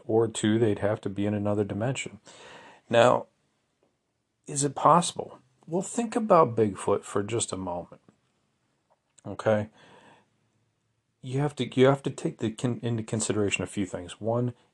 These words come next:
is he an alien, or is he interdimensional, or is he both? So a lot of people would say, "Well, he's just an alien, right?" He, I mean, he's been seen, they've been seen around U F Os,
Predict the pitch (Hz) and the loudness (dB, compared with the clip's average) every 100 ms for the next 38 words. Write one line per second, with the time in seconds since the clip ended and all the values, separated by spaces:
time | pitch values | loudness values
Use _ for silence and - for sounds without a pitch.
0 | - 123 123 - 123 110 - 117 131 135 | -6 -2 -2 -2 0 -2 -2 -2 0 2
1 | 147 156 147 _ - - 101 - 113 104 | 2 0 -4 _ -20 -8 -6 -4 -2 -4
2 | - 110 - - 110 104 98 95 98 92 | -2 -4 -4 -8 -6 -6 -4 -2 -2 -4
3 | - - - _ _ _ 120 107 95 92 | -8 -10 -14 _ _ _ -6 -2 -2 -2
4 | 95 87 92 - _ _ _ - - - | -6 -8 -12 -14 _ _ _ -20 -20 -20
5 | - - 113 110 110 453 - 123 131 123 | -4 0 4 4 2 -2 -4 0 2 2
6 | 117 113 107 - 107 123 110 - 110 107 | 2 2 2 0 -2 -2 -2 -4 -4 -4
7 | 101 104 101 90 90 98 107 - _ _ | -4 -4 -4 -8 -8 -4 -4 -4 _ _
8 | _ _ _ _ - - 110 110 95 107 | _ _ _ _ -18 -8 -4 -2 -4 -4
9 | 101 - 92 - 123 117 - 107 98 101 | -6 -4 -6 -2 0 0 -2 -2 -2 -4
10 | - 113 104 95 92 92 90 - 139 139 | -4 -4 0 2 2 -2 -4 4 6 6
11 | 135 131 | 6 0